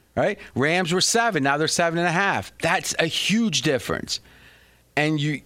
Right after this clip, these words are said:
you're gonna see bigger moves, as we said, Tampa from six, six and a half to eight. And now I'm seeing it eight and a half in some spots. It is going up. So be careful,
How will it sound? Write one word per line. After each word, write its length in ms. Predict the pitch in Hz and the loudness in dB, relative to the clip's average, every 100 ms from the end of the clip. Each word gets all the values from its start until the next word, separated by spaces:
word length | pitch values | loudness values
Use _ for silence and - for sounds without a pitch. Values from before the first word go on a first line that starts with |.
| - | -2
you're 180 | 156 156 | 0 2
gonna 160 | 180 | 2
see 240 | - 180 135 | 2 0 0
bigger 460 | 98 147 190 214 | 0 0 2 2
moves, 680 | 202 214 196 139 131 120 - - - - _ - _ - | 2 2 2 0 0 -2 -4 -8 -20 -20 _ -20 _ 0
as 180 | 120 123 | 0 2
we 60 | |
said, 240 | 160 196 123 | 2 0 0
Tampa 400 | 151 160 165 117 | 0 0 0 0
from 240 | - 120 | 0 0
six, 340 | - - 147 - | 0 0 0 0
six 200 | 160 - | 0 0
and 80 | |
a 20 | 139 | 2
half 320 | 160 170 - | 2 0 0
to 140 | 175 - | -2 0
eight. 380 | 208 233 143 - - _ _ _ - | 0 0 -4 -8 -16 _ _ _ -4
And 100 | 120 | -2
now 200 | 147 190 | 0 0
I'm 100 | 208 | 0
seeing 240 | - 180 | 0 0
it 140 | 160 - | 0 0
eight 320 | 165 185 - | 0 0 -2
and 120 | - 165 | -2 0
a 40 | |
half 380 | 156 220 269 233 | 2 2 2 0
in 80 | 160 | 0
some 240 | 160 131 | 0 0
spots. 580 | - - 110 82 - - | 0 0 0 0 -4 -2
It 120 | 139 | 0
is 160 | 220 226 | 0 0
going 320 | 156 127 110 | 0 2 2
up. 260 | 95 78 - - - _ _ _ _ _ _ _ _ _ _ | 0 -2 -8 -20 -20 _ _ _ _ _ _ _ _ _ _
So 260 | - 165 147 | -2 0 0
be 280 | 95 131 170 | 0 -2 0
careful, 720 | - 170 151 135 - 57 - | 0 2 2 0 -4 -4 -6